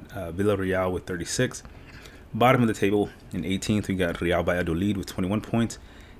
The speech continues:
Elche is in nineteenth with eighteen points, and then Huesca is in last with sixteen points.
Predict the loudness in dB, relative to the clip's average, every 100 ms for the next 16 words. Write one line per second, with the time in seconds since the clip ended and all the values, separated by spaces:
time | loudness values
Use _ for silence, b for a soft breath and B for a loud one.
0 | 0 0 2 0 2 2 2 0 0 -2
1 | -2 -4 -4 -4 -6 -2 -4 -2 -4 -4
2 | -6 -2 0 0 -2 -2 -4 -6 -4 -4
3 | -4 -8 -6 -6 -8 -12 -10 -8 -8 -6
4 | -8 -8